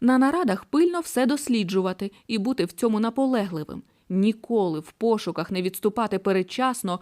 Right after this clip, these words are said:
вдовольнившись першим ліпшим уявленням про справу. Берегти друзів, не легковажити, але й не набридати. Самодостатність у всьому і завше погідне обличчя.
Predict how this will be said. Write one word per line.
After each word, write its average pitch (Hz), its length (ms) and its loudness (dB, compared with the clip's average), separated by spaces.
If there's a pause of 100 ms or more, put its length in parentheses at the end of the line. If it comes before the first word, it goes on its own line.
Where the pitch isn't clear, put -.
(140)
вдовольнившись 240 920 2
першим 220 520 -2
ліпшим 196 400 -2
уявленням 175 560 -2
про 175 160 -2
справу. - 520 -6 (580)
Берегти 185 420 2
друзів, 196 520 0 (320)
не 269 120 4
легковажити, 233 800 2 (180)
але 294 220 0
й - 20 2
не 233 100 2
набридати. 185 680 -2 (680)
Самодостатність 180 880 -2
у 175 40 4
всьому 185 540 -2
і 196 120 0
завше 196 420 -2
погідне 190 440 2
обличчя. 214 640 0